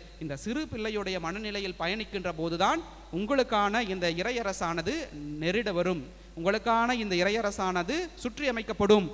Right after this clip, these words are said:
என்பதனிலே மிக ஒரு மைய கருத்தாக அவர் வைத்து தன்னுடைய பணி வாழ்வினிலே அவருடைய சீடர்களுக்கும் அவரோடு பயணித்த மக்களுக்கும்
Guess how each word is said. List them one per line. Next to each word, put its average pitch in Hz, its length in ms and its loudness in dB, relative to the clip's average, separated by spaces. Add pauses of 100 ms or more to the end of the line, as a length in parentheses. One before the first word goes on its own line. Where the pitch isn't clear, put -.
(220)
என்பதனிலே 170 600 2 (180)
மிக 175 340 -2
ஒரு 214 240 0
மைய 170 420 -2
கருத்தாக 220 680 2
அவர் 165 240 0
வைத்து 175 520 0 (260)
தன்னுடைய 165 640 0 (100)
பணி 233 220 0
வாழ்வினிலே 208 520 0
அவருடைய 185 840 0
சீடர்களுக்கும் 226 680 0 (300)
அவரோடு 262 500 2
பயணித்த 240 380 -2
மக்களுக்கும் 202 720 2